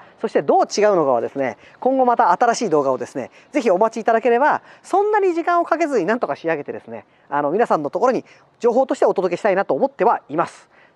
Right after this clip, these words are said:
そしてですね、ちょっとですね、エンジン音を比較してみましょうか。それならば簡単に今できますんで。それでは二百五十シーシー、エンジン音聞いてみましょ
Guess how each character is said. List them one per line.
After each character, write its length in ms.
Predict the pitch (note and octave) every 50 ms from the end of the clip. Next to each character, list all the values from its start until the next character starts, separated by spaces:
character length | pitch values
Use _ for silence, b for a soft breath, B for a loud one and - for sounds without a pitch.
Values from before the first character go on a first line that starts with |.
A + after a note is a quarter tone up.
| -
そ 80 | - C#4+
し 80 | -
て 80 | - A4
で 80 | G4 -
す 80 | -
ね、 180 | D3+ C#3+ B2 - _ _ -
ち 80 | -
ょ 40 | E4+
っ 20 | F#4 -
と 120 | - E3+
で 60 | C#3+
す 80 | - C3+
ね、 80 | G#2+
エ 180 | A2+ D#3 A3 D#4
ン 80 | F#4 G4+
ジ 60 | G#4+ A#4 A#4
ン 60 | A4+
音 80 | E4+ G#3
を 40 |
比 80 | - -
較 180 | - G3+ E3+ F#3+
し 20 | -
て 100 | - G3+
み 60 | F3+
ま 60 | F3+
し 80 | E3+ -
ょ 60 | F3+
う 40 | -
か。 180 | - A2 G2+ B B B B
そ 100 | _ -
れ 80 | D4 D#4+
な 60 | F#4
ら 80 | F4+ C4
ば 80 | F#3
簡 200 | - - G#3 G#3+
単 120 | G3 G#3 G3+
に 80 | G#3+
今 100 | G#3 -
で 100 | - C3
き 60 | A#2 D#3+
ま 100 | E3+ E3
す 120 | - B2+
ん 60 | G#2
で。 220 | A#2 C3 B2 G#2 - b b b b b _
そ 120 | - D#4+
れ 80 | D#4+ F4+
で 80 | G4+
は 80 | F4 A#3+
二 80 | F#3
百 120 | A3 A#3+ A3+
五 100 | B3 A#3
十 100 | A#3 A#3
シ 120 | - -
ー 40 | A3
シ 120 | - A3 F3 C3+
ー、 40 | -
エ 120 | - A3+ C#4+
ン 40 |
ジ 80 | D#4 D#4+
ン 40 | D4
音 80 | G#3 D#3
聞 120 | - F3+
い 20 | D#3+
て 80 | E3 D#3
み 40 |
ま 60 | D3 -
し 100 | - D3
ょ 280 | A#2+ A2 F#2+ - -